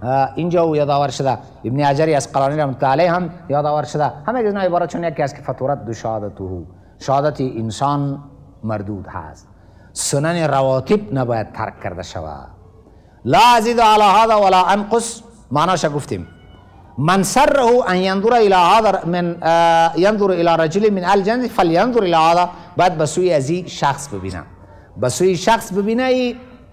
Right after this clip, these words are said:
دو معنا کردن، بعضیا گفتن همین شخص ببینه، این کسی که سوال کرده همین جنتی است.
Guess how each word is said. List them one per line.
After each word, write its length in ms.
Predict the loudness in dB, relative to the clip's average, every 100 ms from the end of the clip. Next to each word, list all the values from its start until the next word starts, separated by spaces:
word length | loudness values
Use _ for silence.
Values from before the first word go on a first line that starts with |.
| -10 0
دو 80 | 2
معنا 300 | 4 2 2
کردن، 400 | 0 0 0 -2 -4 -20 -20 -20 -20 _ -20 -20 -20 -20 -20 -20 -20 -20 -12
بعضیا 320 | 0 2 4 2
گفتن 220 | 0 -2
همین 180 | 0 2
شخص 320 | 0 0 -4
ببینه، 320 | -8 -8 -10
این 140 | -10
کسی 240 | -4 -4 -4
که 60 |
سوال 320 | -8 -2 0 2
کرده 260 | 0 0
همین 160 | -2 -4
جنتی 460 | -8 -10 -14 -16
است. 160 | -18 -18